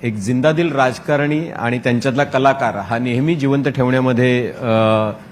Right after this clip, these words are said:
त्यांनी वेगवेगळ्या कठीण परिस्थितीमध्ये सुद्धा यश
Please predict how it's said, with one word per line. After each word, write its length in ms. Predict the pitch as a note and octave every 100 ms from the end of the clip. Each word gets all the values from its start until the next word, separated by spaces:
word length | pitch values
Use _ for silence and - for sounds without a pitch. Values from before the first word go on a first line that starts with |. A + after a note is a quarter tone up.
| - - - _ -
त्यांनी 220 | C3 C#3
वेगवेगळ्या 680 | B2 D#3 F3+ F3+ E3+ F3 F3+
कठीण 420 | F3 C#3 F#3+ G3
परिस्थितीमध्ये 680 | F#3+ D#3+ D#3+ C#3+ D3+ C#3+
सुद्धा 180 | C#3 C3+
यश 180 | C3+